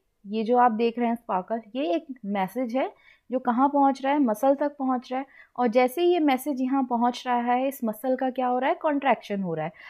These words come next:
किसी भी रीज़न से अगर ये मैसेज ट्रैवलिंग जो है मसल तक नहीं पहुँचेगी, मसल का कॉन्ट्रैक्शन नहीं होगा and वो मसल रिलैक्स स्टेट में रहेगी।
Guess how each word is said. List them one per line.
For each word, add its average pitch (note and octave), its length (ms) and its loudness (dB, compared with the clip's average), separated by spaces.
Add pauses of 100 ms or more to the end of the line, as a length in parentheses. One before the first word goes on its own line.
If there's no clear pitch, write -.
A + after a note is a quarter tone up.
(200)
किसी D4+ 320 2
भी F#4 140 6
रीज़न A#3+ 420 4
से B3+ 260 -4
अगर A#3+ 360 -2
ये C#4+ 140 0
मैसेज A#3+ 500 -2 (140)
ट्रैवलिंग A3 520 2
जो A#3+ 160 -2
है A#3 220 -2 (440)
मसल C#4 340 4
तक D#4+ 180 -4
नहीं A#3+ 260 0
पहुँचेगी, C4 560 -2
मसल B3+ 320 -2
का C4 140 -6
कॉन्ट्रैक्शन A#3 600 -4
नहीं A#3+ 340 0
होगा A#3 340 -2 (420)
and B3+ 180 2
वो C#4+ 80 4
मसल C4+ 400 0
रिलैक्स G3 400 0
स्टेट D#3+ 320 -12
में D3 80 -10
रहेगी। D3 440 -10